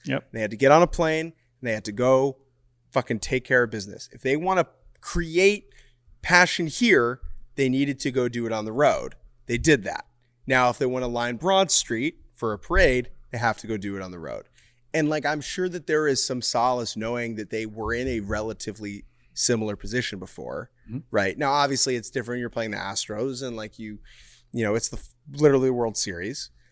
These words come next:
Speaker 2: But there are similarities there where this team has been up against it, and they did respond. Now, do I think they're going to win both games?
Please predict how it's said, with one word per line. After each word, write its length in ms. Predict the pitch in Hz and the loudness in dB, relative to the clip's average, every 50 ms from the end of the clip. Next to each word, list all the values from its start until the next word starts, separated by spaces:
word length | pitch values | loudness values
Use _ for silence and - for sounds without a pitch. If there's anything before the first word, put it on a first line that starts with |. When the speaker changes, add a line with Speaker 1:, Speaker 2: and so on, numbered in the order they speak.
| _ _ _ - | _ _ _ 4
Speaker 2:
But 140 | 165 160 - | 4 4 6
there 180 | 180 175 175 | 6 6 6
are 160 | 180 185 185 | 6 6 6
similarities 680 | 170 - - 180 156 143 139 139 143 151 151 147 127 120 | 4 2 0 0 0 0 0 2 2 2 2 2 0 0
there 280 | 123 123 117 113 110 107 | 0 0 0 0 0 -2
where 380 | 107 110 107 107 107 104 - _ _ _ _ _ | -2 -2 -2 -2 -4 -4 -6 _ _ _ _ _
this 220 | - 143 127 - - | -2 0 2 2 2
team 520 | - - - 139 135 131 127 123 120 113 _ _ _ _ _ _ _ - _ | 0 -6 -6 -4 -2 -2 -2 -2 -4 -6 _ _ _ _ _ _ _ -20 _
has 340 | - - 127 131 131 113 | -2 2 2 2 2 2
been 180 | 113 113 135 127 123 | 0 -2 -2 0 0
up 160 | 117 - - | -2 -4 -4
against 420 | - - 110 110 110 - - - | -6 -4 -4 -6 -8 -8 -8 -6
it, 260 | 107 110 139 170 - _ _ _ _ _ _ - - | -4 -2 -2 -2 -4 _ _ _ _ _ _ -8 -6
and 100 | 123 120 | -4 -2
they 100 | 113 113 | -2 -4
did 240 | 110 107 131 131 117 | -4 -2 -2 -2 -2
respond. 580 | 120 113 - - - - - - - - - - - - - _ _ _ _ _ | -2 -4 -6 -4 -6 -6 -6 -8 -12 -14 -16 -16 -20 -20 -20 _ _ _ _ _
Now, 200 | - 139 135 135 | 2 2 4 4
do 160 | 131 135 139 131 | 4 2 2 0
I 80 | 123 | 0
think 180 | 127 160 139 123 | 0 -2 -4 -2
they're 100 | 139 127 | -4 -2
going 160 | 117 131 127 | -2 -2 -2
to 60 | 123 120 | -2 -2
win 180 | 127 123 117 | -2 -4 -2
both 220 | 110 120 117 113 - | -2 -4 -4 -2 0
games? 460 | 196 226 262 330 339 - - - | 2 2 2 0 -2 -6 -6 -10